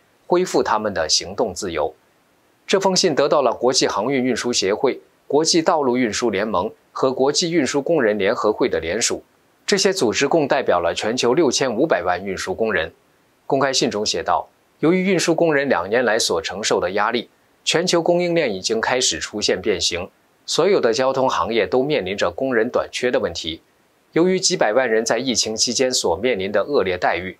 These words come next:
预计还会有更多的人离开，这将使全球供应链面临更大的威胁。据报道，全球各国的海员、卡车司机和航空公司员工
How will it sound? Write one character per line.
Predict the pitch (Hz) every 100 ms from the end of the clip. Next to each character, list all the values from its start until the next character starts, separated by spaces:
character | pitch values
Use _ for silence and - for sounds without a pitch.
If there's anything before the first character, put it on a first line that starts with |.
| _ _ _
预 | 190
计 | 170 160
还 | 131 139
会 | 190
有 | 123 85
更 | - 78
多 | 139 160
的 | 131
人 | 82 76
离 | 78
开， | - 98 101 _ _ _
这 | -
将 | 170 180
使 | 175 104
全 | - 113
球 | 127 104
供 | 113 123
应 | 127
链 | 131 123 -
面 | 143 117
临 | 92 104
更 | - 120
大 | 95 87
的 | 76
威 | 82 98
胁。 | - 76 - _ _ _ _ -
据 | -
报 | 110 92
道， | 71 - _ _ -
全 | - 170
球 | 185 175
各 | 190
国 | 123 123
的 | 110
海 | - 76
员、 | 82 101 - -
卡 | - 92
车 | 131
司 | 120 147
机 | 131 156
和 | - 117
航 | 120 104 127
空 | 151
公 | 147 151
司 | 143 127
员 | 95 113
工 | 131